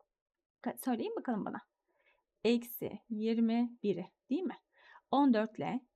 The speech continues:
eksi yirmi bir toplarsam kaç bulurum? Eksi yedi bulurum. O zaman bu da ne olur? Kare mi olur? Evet. On dört n eksi yirmi bir bizim karemiz. Sonra ne diyor sizden? Üçgen artı kare. Şimdi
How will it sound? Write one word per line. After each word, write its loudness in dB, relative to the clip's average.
eksi 0
yirmi -2
bir -4
toplarsam -2
kaç -6
bulurum? -2
Eksi -4
yedi 0
bulurum. -8
O -4
zaman 2
bu 0
da -2
ne 2
olur? -4
Kare -4
mi 4
olur? -6
Evet. -12
On 6
dört -4
n 2
eksi -4
yirmi -2
bir 0
bizim -4
karemiz. -8
Sonra -2
ne -2
diyor 2
sizden? -6
Üçgen -4
artı -6
kare. -6
Şimdi -12